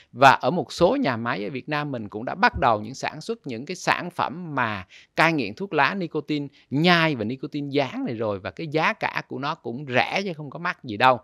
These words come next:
Chúng ta biết thì chúng ta có thể giúp cho bệnh nhân được. Ở nước ngoài thì những cái sản phẩm cai thuốc lá nicotine thay thế này là bán qua quầy ở trong siêu thị, ai vào siêu thị mua cũng được, không cần toa bác sĩ. À, chúng ta có những cái chế phẩm này.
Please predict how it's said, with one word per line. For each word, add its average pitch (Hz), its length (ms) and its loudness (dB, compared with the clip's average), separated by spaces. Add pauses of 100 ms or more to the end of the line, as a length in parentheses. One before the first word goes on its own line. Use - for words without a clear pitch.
(300)
Chúng 120 160 -6
ta 135 100 0
biết 240 320 4
thì 131 80 -6
chúng 117 120 -8
ta 139 120 -2
có 143 100 -8
thể 123 280 -8
giúp 196 220 -6
cho 143 80 -2
bệnh 107 200 -6
nhân 127 200 -8
được. 107 220 -6 (200)
Ở 131 140 2
nước 247 220 -2
ngoài 120 260 4
thì 117 120 -8
những 113 180 -4
cái 185 80 -10
sản - 300 2
phẩm 135 240 -2
cai 156 160 0
thuốc 190 160 -10
lá 160 120 -2
nicotine 156 420 -8
thay 147 140 -10
thế 151 200 -4
này 123 280 -4
là 104 200 2
bán 151 520 6
qua 180 220 6 (120)
quầy 123 400 4 (420)
ở 120 260 6
trong 190 160 8
siêu 208 260 2
thị, 110 220 2 (180)
ai 202 220 4
vào 156 140 4
siêu 160 160 0
thị 131 120 -2
mua 151 180 -2
cũng 127 140 -6
được, 123 220 -4
không 247 260 2
cần 156 140 -2
toa 139 160 0
bác 151 160 -12
sĩ. 123 200 -4 (460)
À, 120 180 0 (220)
chúng 110 140 -8
ta 120 120 0
có 120 240 4
những 151 180 -6
cái 135 100 -10
chế 147 220 -2
phẩm 117 240 -8
này. 104 280 -10